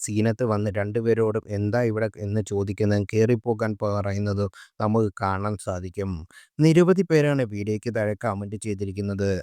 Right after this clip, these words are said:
സീനത്ത് ചേച്ചിയും കൂടെ ഡാൻസ് ചെയ്യണമെന്നാണ് കരുതിയതെന്നും നടിയും നർത്തകിയുമായ അഞ്ജു അരവിന്ദ് കമന്റ് ചെയ്തു. "പ്രായം തിരിഞ്ഞു നോക്കാത്ത മറ്റ് രണ്ടുപേർ, evergreen girls" എന്നൊക്കെയായിരുന്നു മറ്റ് ആരാധകരുടെ കമന്റ്. വീഡിയോ പോസ്റ്റ് ചെയ്ത് നിമിഷങ്ങൾക്കകം തന്നെ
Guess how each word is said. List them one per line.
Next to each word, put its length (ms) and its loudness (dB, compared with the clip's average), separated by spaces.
സീനത്ത് 540 4
ചേച്ചിയും 420 4
കൂടെ 240 0
ഡാൻസ് 380 -4
ചെയ്യണമെന്നാണ് 680 0
കരുതിയതെന്നും 800 0
നടിയും 460 2
നർത്തകിയുമായ 680 0
അഞ്ജു 380 -8
അരവിന്ദ് 500 0
കമന്റ് 400 -2
ചെയ്തു. 320 0
"പ്രായം 440 0
തിരിഞ്ഞു 320 4
നോക്കാത്ത 420 0
മറ്റ് 280 -4
രണ്ടുപേർ, 460 -2
evergreen 540 0
girls" 340 -2
എന്നൊക്കെയായിരുന്നു 640 -2
മറ്റ് 360 -6
ആരാധകരുടെ 720 -2
കമന്റ്. 480 -6
വീഡിയോ 460 4
പോസ്റ്റ് 440 2
ചെയ്ത് 240 2
നിമിഷങ്ങൾക്കകം 920 2
തന്നെ 280 -2